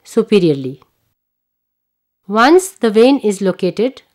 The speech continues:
the skin is anchored and the needle is held in place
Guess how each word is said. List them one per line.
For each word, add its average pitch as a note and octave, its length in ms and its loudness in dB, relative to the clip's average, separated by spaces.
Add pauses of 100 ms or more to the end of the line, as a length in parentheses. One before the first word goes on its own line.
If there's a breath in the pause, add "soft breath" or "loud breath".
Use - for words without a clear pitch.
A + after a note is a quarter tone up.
(680)
the G#3 140 -4
skin E4 380 0
is C4+ 320 -2
anchored G3 560 -2 (520)
and G#3 200 0
the G#3+ 40 2
needle C4+ 360 2
is F4 140 -4
held A#3 280 0
in B3 140 0
place G3 460 -6